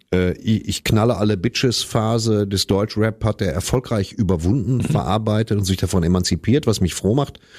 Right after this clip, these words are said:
Speaker 1: und geht jetzt in die Richtung amerikanischer R and B und Rap,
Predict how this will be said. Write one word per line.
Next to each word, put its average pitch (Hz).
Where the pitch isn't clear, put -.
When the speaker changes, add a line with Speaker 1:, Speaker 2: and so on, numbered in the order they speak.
Speaker 1:
und 107
geht 120
jetzt 117
in 110
die 95
Richtung 101
amerikanischer 113
R 104
and 101
B 120
und 95
Rap, 113